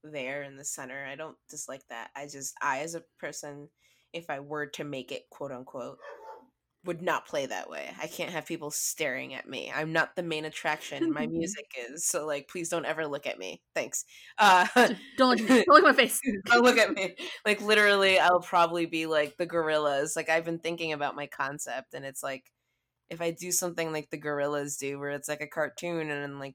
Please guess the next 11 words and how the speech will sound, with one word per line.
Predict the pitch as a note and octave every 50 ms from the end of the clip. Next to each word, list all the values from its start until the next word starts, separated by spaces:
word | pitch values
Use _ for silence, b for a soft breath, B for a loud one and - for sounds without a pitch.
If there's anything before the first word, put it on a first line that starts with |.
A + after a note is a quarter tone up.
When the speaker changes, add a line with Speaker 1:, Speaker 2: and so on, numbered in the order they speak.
| _ -
Speaker 1:
they're, | C#3+ C#3+ C#3+
they're, | C#3 D3 C#3+ C#3+
like, | C#3+ C#3 C3+ -
behind | D3+ D3+ - C#3 C#3 C#3+ C#3+ D3
a | C#3+
screen | - - - C#3+ C3+ C3+ C#3 D#3 E3+ F#3 F#3+
type | - F#3 G3 -
of | G#3 A3
thing, | - A3+ A#3+ B3+ C4 C4 C4 _ _ _ _ _ _ _ _ _ _ _ _ _ _ -
I | D#4
like | D#4 D4+ D4+ D4+ D4+